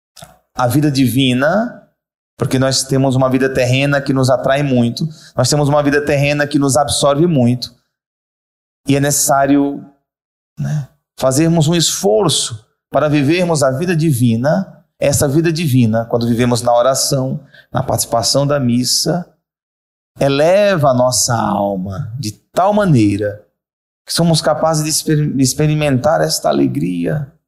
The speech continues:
divina, essa alegria do Natal, todos os dias da nossa vida.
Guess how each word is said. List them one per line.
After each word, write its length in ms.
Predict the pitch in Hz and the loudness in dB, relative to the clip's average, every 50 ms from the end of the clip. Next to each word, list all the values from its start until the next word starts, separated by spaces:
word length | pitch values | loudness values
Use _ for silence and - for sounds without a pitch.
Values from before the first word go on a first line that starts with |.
| _ _ - | _ _ -2
divina, 560 | 127 131 127 127 165 185 190 190 170 160 156 - - - - | 0 0 0 0 0 0 0 0 -2 -2 -4 -6 -10 -10 -6
essa 140 | - - 147 | -4 -2 0
alegria 400 | 147 147 131 139 156 170 170 160 | 0 0 0 0 0 0 0 0
do 100 | 160 151 | 2 2
Natal, 960 | 143 139 131 - - 160 165 165 165 165 165 151 147 139 135 - - _ _ _ _ _ _ _ _ _ _ _ _ _ _ _ - - _ _ _ _ | 2 0 0 0 -2 0 0 0 0 0 0 0 -2 -2 -4 -8 -12 _ _ _ _ _ _ _ _ _ _ _ _ _ _ _ -20 -20 _ _ _ _
todos 280 | - 180 175 175 147 143 | -2 0 2 2 2 2
os 120 | 139 123 | 2 2
dias 380 | 113 135 160 170 170 165 151 123 | 2 2 2 2 2 2 2 2
da 80 | 127 | 2
nossa 320 | 123 127 127 120 - 120 110 | 2 0 0 0 0 -2 -2
vida. 560 | 104 131 151 165 170 151 139 135 110 - | -2 0 0 0 0 -2 -4 -6 -8 -10